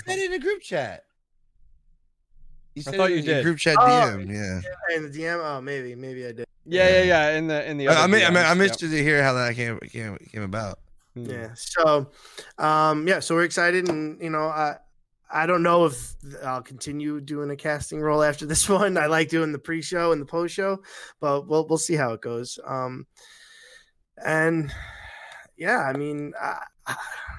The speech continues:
Speaker 3: that's as far as I'll go down the road, the road,
Speaker 2: Mm-hmm.
Speaker 3: well, the Rogue road. Um, I, if I go back to shooters, it's gonna be Apex.
Speaker 2: Mm.
Speaker 3: So.
Speaker 2: Cool.
Speaker 1: Well, Apex is supposed to get crossplay soon, and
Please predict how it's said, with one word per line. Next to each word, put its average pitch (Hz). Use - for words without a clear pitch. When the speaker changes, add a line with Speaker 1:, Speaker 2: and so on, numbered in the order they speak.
Speaker 3:
that's 170
as 185
far 180
as 160
I'll 156
go 151
down 139
the 131
road, 127
the 127
road, 123
Speaker 2:
Mm-hmm. 143
Speaker 3:
well, 120
the 135
Rogue 151
road. 135
Um, 123
I, 143
if 135
I 143
go 139
back 135
to -
shooters, 117
it's -
gonna 107
be 101
Apex. -
Speaker 2:
Mm. 131
Speaker 3:
So. -
Speaker 2:
Cool. 196
Speaker 1:
Well, 90
Apex 185
is 123
supposed 120
to 101
get 92
crossplay 85
soon, 85
and 78